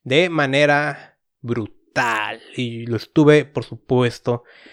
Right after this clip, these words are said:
monitoreando. Las alertas, eh, que se dio por parte de la autoridad, sobre todo Protección Civil, es precaución con los incendios, recomendaciones,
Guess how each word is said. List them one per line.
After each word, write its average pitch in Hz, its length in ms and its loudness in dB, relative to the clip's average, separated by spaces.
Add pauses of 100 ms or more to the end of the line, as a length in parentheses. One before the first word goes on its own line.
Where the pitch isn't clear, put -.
(160)
monitoreando. 127 1300 0 (1400)
Las 175 260 4
alertas, 170 960 6 (140)
eh, 139 380 -2
que 139 80 0
se 131 180 -2
dio 127 240 0
por 139 160 -6
parte 139 300 0
de 143 40 6
la 135 60 4
autoridad, 110 640 -2
sobre 113 220 -6
todo 127 260 2
Protección 123 460 -6
Civil, 127 360 -2
es 127 220 -4 (340)
precaución 165 800 0
con 151 140 0
los 127 160 0
incendios, 160 920 0
recomendaciones, 127 1040 -6